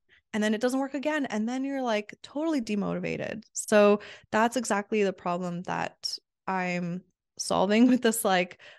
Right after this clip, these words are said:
approach that I have to hiring your unicorn <laughs> V A pretty much. So, um, oh, and another thing that I want to mention, because another mistake that I mentioned, photographers assume that the more you pay for help, the better the quality of help it will be.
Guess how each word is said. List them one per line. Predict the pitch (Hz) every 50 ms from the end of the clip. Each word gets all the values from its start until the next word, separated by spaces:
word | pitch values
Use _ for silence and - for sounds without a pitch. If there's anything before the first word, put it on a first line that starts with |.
| _ _
approach | - - - - 202 190 190 - -
that | 190 185
I | 180 175 175 175
have | 175 - - 170 165 170 170 175 _ _
to | - - - 196 190 190 190 185 180 190 214 - _ _ -
hiring | - - 180 175 175 170 170 175 185
your | 175 170
unicorn | 165 160 165 165 165 165 - - 214 214 175 165 170 156
<laughs> | -
V | - 165 -
A | - -
pretty | - _ - 196 180 -
much. | - - - - - -
So, | - - 208 202 196 196 196 - - - - - - _ _
um, | - 202 196 190 185 190 196 190 196 196 190 - -
oh, | 262 262 - -
and | - 226 220 214 - - -
another | - 214 214 208 220 233
thing | 233 254 247 240
that | 240 240
I | 233
want | 233 233 233 233
to | - -
mention, | 226 226 - 254 247 240
because | 233 220 - 226 202 190 190 196 - - _ _ _ _ _ _
another | 214 208 202 208 208
mistake | 208 190 185 - - 185 180 180 -
that | - 180
I | 185 175
mentioned, | 180 175 202 240 233 - 214 185 175 170 170 170 185 -
photographers | - 196 - - 202 202 220 226 226 214 214 208 -
assume | 190 - - - 220 214 208 202
that | 190 180 160 - - - - _ _ _ _
the | - 208
more | 202 202 196 190 196
you | 202 208 202
pay | 202 - - 185 175 180 196
for | 202 - -
help, | - - 233 233 - - -
the | -
better | 190 - - 180 180 180
the | 175 170 165
quality | 170 - - 175 170 175 202 220 233 233
of | 220 226 -
help | - - - _ -
it | 247
will | 240 240 247
be. | 233 254 254 277 330 370 370